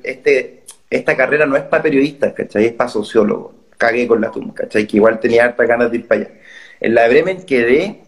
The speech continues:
fue la primera que me avisaron, y después me avisaron la de la Universidad de Berlín, y yo dije, "Me voy a ir a Berlín porque ya estuve allá, ¿cachai? Tuve un año allá, tengo mi amigo, está mi polola allá, no hay,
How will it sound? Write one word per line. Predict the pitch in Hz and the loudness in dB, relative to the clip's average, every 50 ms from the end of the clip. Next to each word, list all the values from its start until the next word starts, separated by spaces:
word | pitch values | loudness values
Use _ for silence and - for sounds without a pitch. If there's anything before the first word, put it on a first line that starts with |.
| _ _ _ _ _ _ _ _ _ _ - - - - _ _ _ _ _ _ _ _ _ - - | _ _ _ _ _ _ _ _ _ _ -20 -20 -20 -20 _ _ _ _ _ _ _ _ _ -18 -8
fue | - 156 156 | -2 0 0
la | 151 | 0
primera | 143 143 156 165 | 2 2 2 2
que | 165 | 4
me | 160 156 | 2 2
avisaron, | 147 135 - 170 175 202 214 208 | 0 2 2 2 2 2 2 0
y | - 139 | 2 2
después | 131 127 - - 180 180 | 2 2 2 0 0 2
me | 202 190 | 2 2
avisaron | 190 185 180 175 175 175 | 2 2 0 0 0 2
la | 170 170 | 2 2
de | 170 | 2
la | 165 | 2
Universidad | 160 160 160 156 160 160 165 | 0 -2 -4 -2 0 0 2
de | 165 165 | 2 2
Berlín, | 160 165 170 196 226 214 214 - | 0 -2 -4 -4 -4 -4 -6 -6
y | - 127 | -6 -6
yo | 127 | -6
dije, | 135 139 135 - | -6 -6 -4 -6
"Me | 120 120 | -2 0
voy | 127 | 2
a | |
ir | 123 | 2
a | 123 117 | 2 2
Berlín | 117 113 117 143 156 - | 2 0 -4 -6 -8 -8
porque | - - 110 117 | -10 -10 -6 -6
ya | 127 | -6
estuve | 120 - - 139 135 123 | -6 -6 -4 0 0 2
allá, | 110 107 120 135 139 135 - | 2 4 2 2 2 0 -4
¿cachai? | - - 107 107 | -12 -20 -20 -12
Tuve | 107 127 123 123 | -6 -4 -2 0
un | 123 113 | 0 0
año | 120 135 143 143 | 0 0 0 -2
allá, | 135 131 127 127 131 135 139 135 131 - | -2 0 2 2 2 2 2 0 -4 -6
tengo | - 131 131 135 | -8 -6 -4 -2
mi | 127 123 120 | 0 0 0
amigo, | 117 113 123 135 139 135 135 131 131 | 0 0 0 0 0 2 2 2 2
está | 131 - 123 123 | 0 0 -2 -2
mi | 131 127 | -2 -2
polola | - 127 120 120 127 127 127 | -2 -4 -2 0 2 2 2
allá, | 123 127 127 127 131 131 | 2 2 2 2 2 2
no | 127 120 | 0 -2
hay, | 117 117 120 | -6 -8 -10